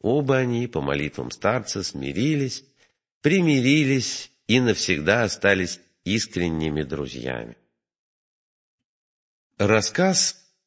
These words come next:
монаха Тихоновой пустыни Калужской епархии. Один монах, бывший учеником старца отца Леонида, рассказывал о себе следующее.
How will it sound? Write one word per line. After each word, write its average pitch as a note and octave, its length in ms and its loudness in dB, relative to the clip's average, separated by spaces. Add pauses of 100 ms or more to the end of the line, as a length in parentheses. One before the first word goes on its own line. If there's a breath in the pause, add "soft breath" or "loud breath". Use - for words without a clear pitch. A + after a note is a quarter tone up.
монаха B2+ 540 2
Тихоновой A#2 640 0
пустыни C#3 560 -2
Калужской G2+ 640 0
епархии. C2 640 -6 (1600)
Один A#2+ 380 2
монах, D3 600 0
бывший A2+ 420 0
учеником G#2 540 -2
старца G2+ 460 -2
отца E2 260 -2
Леонида, G#2 640 -2 (400 soft breath)
рассказывал D#3+ 680 2
о A#2+ 60 0
себе A#2+ 640 -2
следующее. B1+ 720 -8